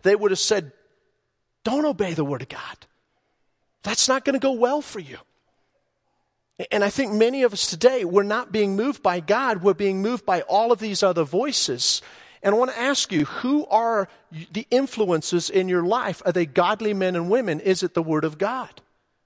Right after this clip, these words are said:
Who are the counselors that you are putting around you, the people that you're listening to and being led by? You see, it's also here that the shepherds,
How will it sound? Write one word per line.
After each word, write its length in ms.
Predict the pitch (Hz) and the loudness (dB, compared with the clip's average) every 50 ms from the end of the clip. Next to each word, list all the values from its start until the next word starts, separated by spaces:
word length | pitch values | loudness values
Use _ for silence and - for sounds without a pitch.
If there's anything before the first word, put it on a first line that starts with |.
| _ _ _ _ _ _ _ _ _ _ | _ _ _ _ _ _ _ _ _ _
Who 140 | - 240 262 | -2 0 2
are 60 | 240 | 2
the 80 | 208 - | 0 0
counselors 840 | - - - 254 262 269 285 269 - - 202 180 160 160 156 - | -2 -4 0 2 2 2 2 0 -2 -2 0 2 2 2 2 2
that 140 | 185 185 165 | 0 0 0
you 200 | 180 185 190 185 | 0 0 0 0
are 40 | 175 | 0
putting 340 | - - 220 202 196 185 | 2 0 0 2 2 0
around 540 | 165 156 165 196 226 247 262 254 226 202 170 | 0 0 0 0 2 2 2 0 0 -2 -2
you, 160 | 180 165 156 | -2 -2 0
the 80 | 156 156 | -2 -2
people 340 | - - 226 226 - 226 208 | -4 -6 -6 -2 0 0 2
that 160 | 180 185 - | 2 0 0
you're 140 | - 165 165 | 0 -2 -2
listening 460 | 180 220 277 - - - 220 202 185 | 0 0 0 0 0 0 0 -2 -2
to 260 | - - - 170 165 170 | -2 -2 0 0 0 0
and 100 | 170 165 | -2 -2
being 220 | 185 180 170 160 | -4 -2 -2 0
led 340 | 151 175 226 262 247 190 - | 0 2 2 0 0 -2 -6
by? 220 | - 120 - - - _ _ _ _ _ _ _ _ _ _ _ _ _ _ _ _ _ _ _ _ _ _ _ _ _ _ _ _ _ _ _ _ _ _ _ _ _ _ - | -12 -12 -12 -16 -18 _ _ _ _ _ _ _ _ _ _ _ _ _ _ _ _ _ _ _ _ _ _ _ _ _ _ _ _ _ _ _ _ _ _ _ _ _ _ -8
You 80 | 156 | -6
see, 160 | - - 196 180 | -2 0 0 0
it's 140 | 165 - | 2 2
also 340 | 180 170 180 - - 190 170 | 0 0 2 0 0 0 0
here 260 | 147 - 180 170 170 | 0 0 0 0 0
that 140 | 156 151 - | -2 -4 -8
the 80 | - 143 | -6 -6
shepherds, 640 | - - 202 208 - - 113 107 - - - - | -4 -2 -4 -4 -4 -6 -10 -12 -10 -10 -12 -12